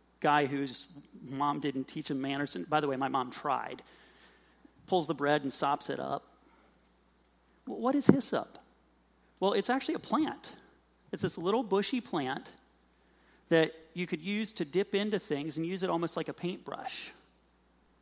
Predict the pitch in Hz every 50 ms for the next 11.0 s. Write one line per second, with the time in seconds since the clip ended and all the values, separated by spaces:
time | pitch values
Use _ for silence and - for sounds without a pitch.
0 | _ _ _ _ _ _ _ _ _ _ _ _ _ _ _ - 175 175 - 190
1 | 185 180 196 220 220 - - 240 240 226 226 180 165 165 175 202 214 175 165 156
2 | 160 160 - - 190 180 185 175 156 127 135 160 180 196 214 214 - - 208 185
3 | - - - 185 180 175 175 165 143 170 156 160 165 156 151 - - - 165 160
4 | 170 170 196 196 180 170 170 175 - - 170 156 139 156 151 - - - 123 127
5 | 127 131 156 185 196 185 - _ _ _ - - _ _ _ _ - 185 180 185
6 | 180 175 175 160 160 170 - 160 170 - 175 - 185 165 160 - - - 180 160
7 | 139 - - 147 135 - - 139 135 - - - - - - - - _ _ _
8 | _ _ _ _ _ _ 170 156 - 185 196 180 - - 180 175 175 - - 160
9 | 151 160 170 - - - 165 151 160 165 170 - - 165 139 131 147 156 - -
10 | 147 147 143 143 139 - - 139 - - 123 113 110 - - 127 127 - - -